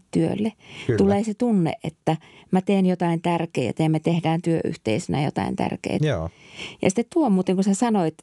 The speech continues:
Speaker 1: äsken siitä, että, että jos ei joku ota sitä johtajuutta, niin se siirtyy
Speaker 2: Mm.
Speaker 1: jollekin toiselle. Niin näinhän siinä käy, että jos se johtaja, joka on nimetty johtaja,
Speaker 2: Mm.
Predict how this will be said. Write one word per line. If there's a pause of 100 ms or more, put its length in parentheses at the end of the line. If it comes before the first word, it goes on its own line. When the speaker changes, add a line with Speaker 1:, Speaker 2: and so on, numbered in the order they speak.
(120)
Speaker 1:
äsken
siitä,
että, (540)
että
jos
ei
joku
ota
sitä
johtajuutta,
niin
se
siirtyy (180)
Speaker 2:
Mm.
Speaker 1:
jollekin
toiselle. (840)
Niin
näinhän
siinä
käy, (640)
että
jos
se
johtaja,
joka
on
nimetty
johtaja,
Speaker 2:
Mm.